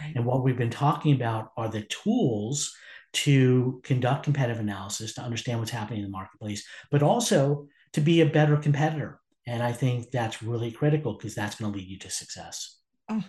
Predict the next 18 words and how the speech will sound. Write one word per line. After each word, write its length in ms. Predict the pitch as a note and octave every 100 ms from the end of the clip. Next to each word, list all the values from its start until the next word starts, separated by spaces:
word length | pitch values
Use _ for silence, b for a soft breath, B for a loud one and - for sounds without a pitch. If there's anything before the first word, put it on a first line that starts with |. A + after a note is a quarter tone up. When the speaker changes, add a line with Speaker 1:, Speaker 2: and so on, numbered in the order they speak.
| _ _
Speaker 1:
thank 260 | F3+ E3+ -
you 60 | D3
so 260 | - B2+
much. 480 | C3 C3+ - - -
This 240 | D4+ F#4
has 280 | - B3 A3
been 480 | F#3 F#3+ F#3+ F#3+ F3+ -
a 60 | E3+
pleasure, 680 | - - - G3 F#3 D#3+ C#3
this 200 | D#3 E3+
whole 220 | A3 A3+
series. 680 | - - E3+ C#3 C#3+ D#3+ - B B B B B
And 260 | F#3 F3+ F3+
we'll 140 | G#3
look 160 | G#3 G3
forward 360 | G#3 G3 G3 F#3+
to 380 | G3 F#3 G#3+ -
find, 400 | - G3+ G#3+